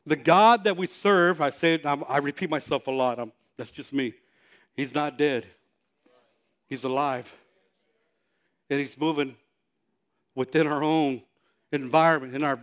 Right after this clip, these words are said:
within our very being. God is moving.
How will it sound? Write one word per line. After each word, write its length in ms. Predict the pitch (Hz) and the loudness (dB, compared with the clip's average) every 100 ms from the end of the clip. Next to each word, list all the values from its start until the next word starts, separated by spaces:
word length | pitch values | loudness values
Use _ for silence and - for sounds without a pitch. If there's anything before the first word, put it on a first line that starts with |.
| - | -4
within 260 | 143 143 143 | -2 0 0
our 120 | 131 | -2
very 440 | 120 156 175 175 | -2 0 2 2
being. 600 | 165 123 175 170 135 139 - _ _ 135 | 0 -2 -2 0 -2 -4 -10 _ _ -2
God 480 | 151 160 151 131 123 _ _ _ _ - | 0 2 2 -2 -4 _ _ _ _ -4
is 240 | 156 135 127 | -4 -4 0
moving. 420 | 160 147 135 | 2 2 -2